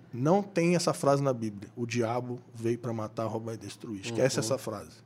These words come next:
Speaker 1: O que tá diz, o que diz lá é: "O ladrão vem pra matar, roubar e destruir." E o ladrão, sabe quem são o ladrão? É aquilo que Jesus falou. "Os ladrões são aqueles que vieram antes de mim." Eram os líderes religiosos que eram falsos profetas,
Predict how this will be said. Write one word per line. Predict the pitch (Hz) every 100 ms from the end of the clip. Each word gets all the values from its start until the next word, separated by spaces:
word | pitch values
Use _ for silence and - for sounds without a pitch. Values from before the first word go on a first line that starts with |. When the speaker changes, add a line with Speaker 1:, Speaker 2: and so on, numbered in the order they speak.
| _ - - _
Speaker 1:
O | -
que | 117
tá | 117
diz, | 117 120
o | 113
que | 117 131
diz | 117 117
lá | 117 123
é: | 123 107 - -
"O |
ladrão | 123 117 104 113 131 151 - - - - -
vem | 113 110
pra | 113
matar, | 117 107 - 104
roubar | 98 110 80
e | 90
destruir." | 87 - 117 104
E | 113
o |
ladrão, | 123 123 107 143
sabe | 135 131 127
quem | 120
são | 123 117
o |
ladrão? | 117 120 165 123
É | 117
aquilo | 113 127
que | 135
Jesus | 123 127
falou. | 139 123
"Os | 113
ladrões | 127 123 120 160
são | 156
aqueles | 135 147
que | -
vieram | 139 135
antes | 131 135
de | 156
mim." | 135 120 117
Eram | 117
os | 120
líderes | 156 180 170 143
religiosos | 151 143 127 120 143 147 - - - -
que |
eram | 127
falsos | 117 - 127 -
profetas, | - 117 - 107 98 110